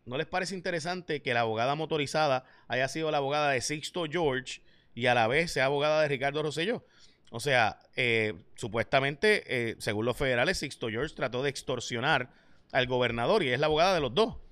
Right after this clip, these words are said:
del extorsionador y del extorsionado. No sé, ¿verdad? ¿Cómo, cómo funciona eso?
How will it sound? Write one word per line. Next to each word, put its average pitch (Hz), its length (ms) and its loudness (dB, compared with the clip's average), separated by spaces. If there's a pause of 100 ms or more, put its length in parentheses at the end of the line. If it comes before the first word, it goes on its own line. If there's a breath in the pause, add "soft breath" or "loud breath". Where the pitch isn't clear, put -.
(260)
del 117 220 -2
extorsionador 120 640 -2
y - 20 0
del 165 100 0
extorsionado. 135 680 -4 (500 soft breath)
No 117 140 -6
sé, 190 140 2
¿verdad? 170 240 2
¿Cómo, 135 340 -4
cómo 127 220 -2
funciona 143 460 -2
eso? 139 260 -6